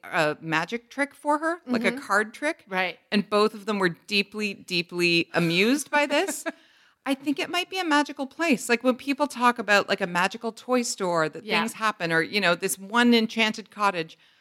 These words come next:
Speaker 1: I think our grocery store might be magical.
Speaker 2: I agree, and not all grocery stores.
Speaker 1: No, no, no, no, of
Speaker 2: Some you
Speaker 1: course.
Speaker 2: walk in and they feel cold and impersonal.
Speaker 1: Yes.
Speaker 2: And you do not, and you do not wanna spend more time in them than you have to. But our grocery store feels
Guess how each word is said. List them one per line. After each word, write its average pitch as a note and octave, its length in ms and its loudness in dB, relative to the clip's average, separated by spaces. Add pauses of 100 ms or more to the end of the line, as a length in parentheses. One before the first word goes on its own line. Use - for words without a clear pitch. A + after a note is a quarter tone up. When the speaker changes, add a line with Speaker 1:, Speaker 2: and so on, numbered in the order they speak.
(260)
Speaker 1:
I C#4+ 100 -6
think B3+ 220 -2
our B3+ 100 -2
grocery A3 380 -4
store G3+ 240 -2
might F#3 180 -4
be F#3+ 80 -14
magical. F#3 480 -6 (160)
Speaker 2:
I A3+ 140 4
agree, B3+ 400 2
and F#3 120 -2
not G3+ 200 6
all A#3+ 160 6
grocery E3+ 380 -6
stores. - 360 -18
Speaker 1:
No, G#4 320 0
no, C4 160 0
no, G3+ 140 0
no, F#3 320 2
of - 60 2
Speaker 2:
Some C#4+ 180 0
you D#4+ 160 2
Speaker 1:
course. C#4 100 -2
Speaker 2:
walk A#3 320 0
in G3 320 -2
and F#3 160 -10
they F3+ 100 -8
feel F3+ 220 -8
cold G3+ 480 -4
and B3+ 80 0
impersonal. F3+ 800 -8
Speaker 1:
Yes. - 420 -10
Speaker 2:
And F#3 160 -10
you G3 180 -6
do F3+ 300 -4
not, F#3 280 -4 (260)
and G#3 160 0
you G#3+ 120 0
do G3+ 140 2
not F#3 300 2
wanna G3 120 -6
spend F3+ 240 -10
more F3 140 -8
time G#3+ 260 0
in F#3 100 -4
them D#3 140 -6
than D#3 120 -10
you F3 80 -6
have G3+ 240 0
to. D3 180 -14
But G3 220 -6 (100)
our G#3+ 380 4
grocery A3 400 0
store D#3+ 440 -4
feels F3+ 800 0